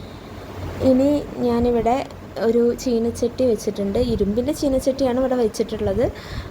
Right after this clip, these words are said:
ആ, ഈ ചീനച്ചട്ടി നന്നായിട്ട് ചൂടായിട്ടുണ്ട് ട്ടോ. നല്ല രീതിയിൽ ചൂടായിട്ടുണ്ട്. അതിലേക്ക് ഓയിൽ ഒഴി-, ഒഴിക്കുന്നുണ്ട് ട്ടോ. സൺഫ്ലവർ ഓയിലാണ് ഞാൻ ഒഴിക്കുന്നത്. നിങ്ങളുടെ കയ്യിൽ വെളിച്ചെണ്ണ ഉണ്ടെങ്കിൽ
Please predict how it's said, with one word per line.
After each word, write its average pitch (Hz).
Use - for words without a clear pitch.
ആ, 202
ഈ 269
ചീനച്ചട്ടി 240
നന്നായിട്ട് 214
ചൂടായിട്ടുണ്ട് 220
ട്ടോ. 185
നല്ല 226
രീതിയിൽ 233
ചൂടായിട്ടുണ്ട്. 202
അതിലേക്ക് 208
ഓയിൽ 220
ഒഴി-, 202
ഒഴിക്കുന്നുണ്ട് 185
ട്ടോ. 185
സൺഫ്ലവർ 233
ഓയിലാണ് 240
ഞാൻ 208
ഒഴിക്കുന്നത്. 185
നിങ്ങളുടെ 208
കയ്യിൽ 240
വെളിച്ചെണ്ണ 220
ഉണ്ടെങ്കിൽ 214